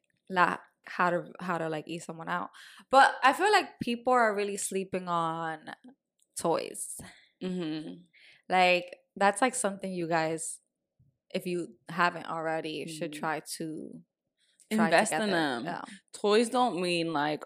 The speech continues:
Speaker 2: "Oh, we're not having sex," you know?
Speaker 1: Mm-hmm.
Speaker 2: It doesn't mean, like, "Oh, well, this is better than,"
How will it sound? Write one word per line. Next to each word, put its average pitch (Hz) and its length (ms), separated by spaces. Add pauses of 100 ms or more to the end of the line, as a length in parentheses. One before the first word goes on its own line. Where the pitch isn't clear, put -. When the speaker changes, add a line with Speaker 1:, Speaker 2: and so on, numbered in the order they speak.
Speaker 2:
"Oh, 160 360
we're 151 160
not 147 280
having 143 440
sex," 156 520
you 151 60
know? 151 160
Speaker 1:
Mm-hmm. - 80
Speaker 2:
It 160 80
doesn't 165 280
mean, 156 180
like, 156 200 (100)
"Oh, 214 300
well, 185 260
this 170 240
is 160 160
better 156 320
than," 156 240